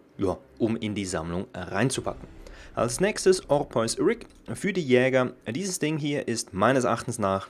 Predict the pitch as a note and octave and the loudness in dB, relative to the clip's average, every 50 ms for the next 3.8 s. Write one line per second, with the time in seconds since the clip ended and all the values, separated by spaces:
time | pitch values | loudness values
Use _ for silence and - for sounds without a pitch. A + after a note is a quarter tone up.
0 | - - - - G#2+ - - - B2 A#2 - G#2 F#2+ - - G2+ F#2 F#2 F#2 - | -14 -18 -10 -8 -8 -6 -2 -2 -2 0 0 -2 -4 -4 -6 -6 -6 -6 -8 -10
1 | - - - - _ _ A2+ B2 F3 A#3+ C#4 C4+ - - - E3+ F#3 F#3+ F#3 - | -18 -20 -20 -20 _ _ -4 -2 0 0 0 -2 -4 -6 -2 0 0 0 0 -2
2 | F3+ F3 C#3+ C3+ C3+ - - - C#3 - - - G#2+ F#2+ F2+ F2 - - E2 D#2+ | -2 -2 0 -2 -2 -2 -4 -6 -6 -6 -4 -2 0 0 0 0 -2 -4 -6 -6
3 | - - - - A2 G2+ - - - F2 F2+ F2+ - - G#3+ A3 | -6 -6 -4 -2 -2 -2 -2 -2 0 0 0 0 2 2 2 2